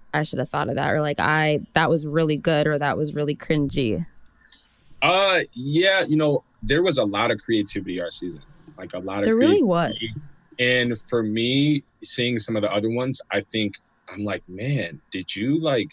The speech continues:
Speaker 2: not do enough?" Right? Because, um, my thing was, like,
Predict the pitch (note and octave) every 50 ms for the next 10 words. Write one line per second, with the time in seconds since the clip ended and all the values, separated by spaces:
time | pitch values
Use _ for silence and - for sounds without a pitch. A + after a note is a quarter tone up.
0 | _ E2 F2 F2+ F#2+ - G#2+ G#2+ G2+ F2+ E2 E2 - G#2+ C3+ C#3 - - _ _
1 | _ _ _ _ - F#2+ G2+ A2 A#2+ G#2 - G#2 G2+ A#2+ G#2+ - B2+ A#2 A2 G#2+
2 | - - - _ - - - - _ _ - G#2+ A2 G#2+ G2+ G2 - G2+ G#2 A#2
3 | A#2 - C#3 C3+ B2+ B2 A2+ A2 G2+ - G#2 G2+ G#2 G2 F#2+